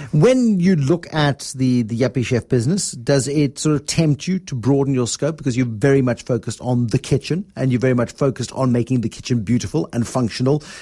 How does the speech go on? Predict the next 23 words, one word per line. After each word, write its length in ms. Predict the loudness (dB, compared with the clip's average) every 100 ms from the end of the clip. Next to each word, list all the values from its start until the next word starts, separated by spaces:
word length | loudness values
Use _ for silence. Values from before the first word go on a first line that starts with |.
| -10
Uh, 60 | -6
you 160 | 0 2
may 160 | 4
never 180 | 2 2
use 440 | 2 2 2 0
the 80 | -2
blenders 520 | 0 2 2 0 -2
and 340 | -2 0 0 0
everything 280 | 0 0 0
else 180 | 0
that 140 | -2 -4
you 60 |
buy, 220 | 0 0 -2
but 180 | -8 -14 _
geez, 220 | -6 -4 -2
they 80 |
look 180 | -2 -4
good. 240 | -6 -14 -10 -2
People 200 | 0 2
think 280 | 2 0
you're 100 | 0
brilliant. 480 | 0 0 0 -2 -8
<laughs> 60 | -12